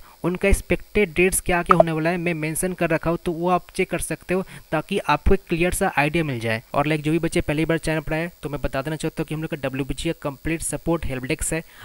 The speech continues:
आपका जो भी रैंक है डब्ल्यूबीजी में, whether two thousand हो गया, टेन थाउजेंड हो गया, ट्वेंटी थाउजेंड हो गया, फ़ोर्टी थाउजेंड हो गया, इस rank हिसाब से आपके लिए कौन सा best college, कौन सा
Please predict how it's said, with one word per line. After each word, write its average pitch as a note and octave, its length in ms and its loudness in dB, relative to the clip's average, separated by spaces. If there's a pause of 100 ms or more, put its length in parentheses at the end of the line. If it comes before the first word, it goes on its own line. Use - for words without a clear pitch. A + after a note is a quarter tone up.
(100)
आपका G3 200 -4
जो E3+ 180 0
भी A3 120 0
रैंक F3+ 180 0
है F3 80 -4
डब्ल्यूबीजी C#3+ 500 -2
में, A#2+ 120 -6
whether C#3 220 -2 (100)
two D#3 120 -2
thousand D3+ 480 -2
हो D3+ 80 -2
गया, D3+ 200 -6
टेन D3+ 360 -6
थाउजेंड D#3 260 -4
हो D3+ 80 -6
गया, D#3 160 -4
ट्वेंटी D3 320 -6
थाउजेंड D3+ 360 -4
हो D3+ 80 -8
गया, D#3+ 140 -4
फ़ोर्टी D3 320 -8
थाउजेंड B2 320 -4
हो A#2+ 60 -6
गया, A2+ 160 -6 (440)
इस - 160 0
rank E3 300 0
हिसाब D#3 240 -2
से C#3+ 220 -4
आपके F3 420 -6 (120)
लिए F3+ 120 0
कौन D#3+ 240 -4
सा F3+ 120 0 (120)
best E3 220 2
college, C#3 420 0 (100)
कौन D#3+ 140 -2
सा F#3 120 2